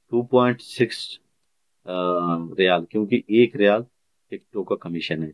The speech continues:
ठीक है, वो लेता है। अगर वन पॉइंट नाइंटी नाइन को select करेगा तो सात पॉइंट सैंतालीस रियाल से हमें कितना मिलेगा, पाँच पॉइंट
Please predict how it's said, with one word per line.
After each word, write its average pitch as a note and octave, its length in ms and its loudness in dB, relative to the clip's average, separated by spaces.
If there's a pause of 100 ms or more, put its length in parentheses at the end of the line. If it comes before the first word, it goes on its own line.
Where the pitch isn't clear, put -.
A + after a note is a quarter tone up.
ठीक G2 140 -2
है, B2 60 4
वो G2 180 6
लेता E2 260 0
है। D#2+ 40 -16 (560)
अगर G#2+ 280 2
वन A2+ 240 6
पॉइंट B2+ 240 6
नाइंटी B2 260 4
नाइन A2+ 280 4
को C3 140 2
select A2+ 260 0
करेगा A2 280 6
तो A#2+ 260 2 (480)
सात B2+ 340 2 (520)
पॉइंट A2 420 0
सैंतालीस A2 500 2
रियाल G2+ 260 6
से - 180 -4
हमें G#2 280 2
कितना A#2+ 260 0
मिलेगा, A2 360 6
पाँच G#2+ 500 0
पॉइंट G2 340 -2